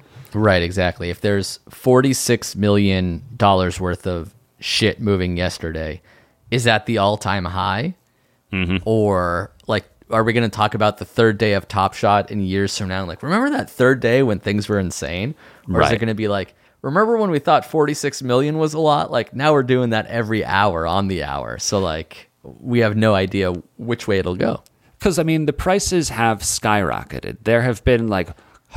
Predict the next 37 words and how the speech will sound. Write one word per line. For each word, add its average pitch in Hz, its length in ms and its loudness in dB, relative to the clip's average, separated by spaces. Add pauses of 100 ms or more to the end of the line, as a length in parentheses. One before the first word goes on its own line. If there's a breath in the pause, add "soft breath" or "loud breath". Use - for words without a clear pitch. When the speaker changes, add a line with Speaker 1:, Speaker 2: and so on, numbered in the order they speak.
(120)
Speaker 2:
two 202 240 4
hundred, 98 340 0
three 165 220 2
hundred 110 340 -2
thousand 101 380 -2
dollar 85 280 -2
moments 78 440 -4
sold. 65 360 0 (120)
Like, 92 220 0
casual 151 440 0
people 127 300 0
who 92 80 2
started 110 320 2
with 95 140 -2
only 101 200 -2
a - 20 -4
few 117 200 0
hundred 95 200 -2
dollars 90 380 0
are 87 100 -2
up, 113 200 0
like, 80 180 -6
ten 131 320 -4
thousand 76 420 -6
dollars - 560 -8
easy, 120 360 0 (100)
you 113 160 2
know? 117 240 4
And 98 300 0 (320 loud breath)
it 110 120 -6
seems 170 360 -2
like - 300 0
those 120 360 2
have - 480 -6
to 170 80 -2
be 175 160 0
inflated. 196 560 -2